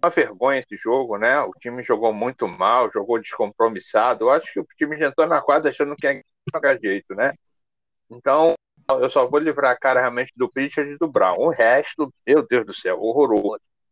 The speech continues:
entendeu? Fournier, muito mal. Eu não, eu não sei o que que, eu não sei o que que tá acontecendo. O pessoal fala que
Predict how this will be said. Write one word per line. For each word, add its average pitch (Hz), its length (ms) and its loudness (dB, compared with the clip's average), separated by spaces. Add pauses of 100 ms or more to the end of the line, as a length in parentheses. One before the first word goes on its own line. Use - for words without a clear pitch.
(120)
entendeu? 95 420 0 (500)
Fournier, 185 760 4 (640)
muito 151 640 0 (540)
mal. 120 200 0
Eu 156 140 4
não, 175 200 -8
eu 151 160 -2
não 185 80 -6
sei 151 180 2
o 156 40 0
que - 120 -8
que, - 140 -10
eu 107 200 -4
não 135 140 -8
sei 143 160 0
o 143 60 0
que 120 140 -10
que - 120 -20
tá 113 100 2
acontecendo. 110 760 -2
O - 40 -18
pessoal 120 400 2
fala 123 280 2
que 104 420 -4